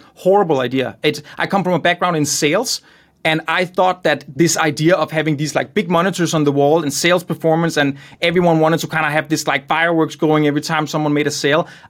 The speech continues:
I thought I could transfer that directly into the software world. Um, horrible idea.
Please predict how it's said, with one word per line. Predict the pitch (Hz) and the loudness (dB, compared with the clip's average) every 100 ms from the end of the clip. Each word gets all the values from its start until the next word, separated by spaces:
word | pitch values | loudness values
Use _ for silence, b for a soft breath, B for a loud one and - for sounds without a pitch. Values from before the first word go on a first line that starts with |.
| - | -4
I | 170 | -2
thought | 165 180 | 2 0
I | 165 | 0
could | 175 - | -4 -6
transfer | - 190 175 175 - - 180 | -6 -2 -2 -2 -4 0 0
that | 202 190 190 | 2 -2 -2
directly | - 165 156 170 170 | 0 2 0 -2 -2
into | 160 160 165 - 156 143 - | 0 0 -2 -2 -2 -2 -6
the | - | -6
software | 139 160 170 226 | -2 -2 0 0
world. | 196 190 202 196 - B B B | 2 2 2 0 -6 B B B
Um, | 156 156 151 147 | -2 0 0 -2
horrible | 135 170 185 185 175 | -2 2 2 4 2
idea. | 147 156 170 180 | 2 4 2 2